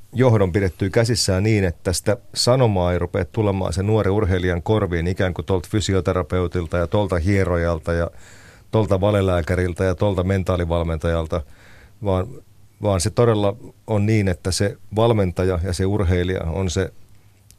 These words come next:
napa ja akseli, ja sit kaikki nämä muut toimenpiteet siinä ympärillä on vaan tämmöisiä tukitoimia – joiden täytyy ymmärtää myös pysyä siinä roolissa. Autat silloin, kun erikseen pyydetään.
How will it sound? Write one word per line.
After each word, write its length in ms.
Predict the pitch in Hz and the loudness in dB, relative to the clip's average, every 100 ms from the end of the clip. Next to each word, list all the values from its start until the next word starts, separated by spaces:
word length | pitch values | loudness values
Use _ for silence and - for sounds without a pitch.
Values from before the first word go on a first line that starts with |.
| 185 | -14
napa 360 | 135 98 95 92 | -2 0 2 0
ja 180 | 90 90 | 0 0
akseli, 420 | 92 - 92 85 78 | -2 -2 -2 -2 -4
ja 100 | 90 | -4
sit 160 | 98 - | -4 -2
kaikki 340 | 120 120 - | 0 0 2
nämä 140 | 101 95 | 0 2
muut 400 | 104 101 87 - | 0 0 -2 -4
toimenpiteet 560 | 101 95 92 87 87 80 | 0 2 2 0 -4 -4
siinä 180 | 95 95 | -2 -2
ympärillä 540 | 92 90 87 82 82 85 | 0 0 0 -2 -4 -4
on 220 | 107 104 | -2 0
vaan 160 | 95 87 | 0 0
tämmöisiä 320 | 98 90 92 | -2 0 -2
tukitoimia – 720 | - 101 101 95 90 85 85 78 - - - - - | -2 -2 0 0 0 0 -2 -6 -14 -20 -20 -20 -6
joiden 240 | 101 92 | -2 0
täytyy 380 | 82 101 - 98 | 2 0 2 0
ymmärtää 380 | 104 95 85 90 | 2 2 0 0
myös 200 | 90 82 | 0 -2
pysyä 360 | - 95 98 92 | -2 -2 0 -2
siinä 400 | - 98 90 85 - | 0 2 2 -2 -6
roolissa. 560 | 95 95 90 82 - 82 - - - - - _ - | -2 0 0 -2 -6 -8 -10 -20 -20 -20 -20 _ -2
Autat 320 | 107 98 95 | 0 0 -2
silloin, 280 | - 98 95 | 0 0 2
kun 80 | 95 | 0
erikseen 360 | 92 - 90 | -2 -2 -4
pyydetään. 640 | 80 98 90 80 85 82 | -2 -2 -2 -4 -6 -8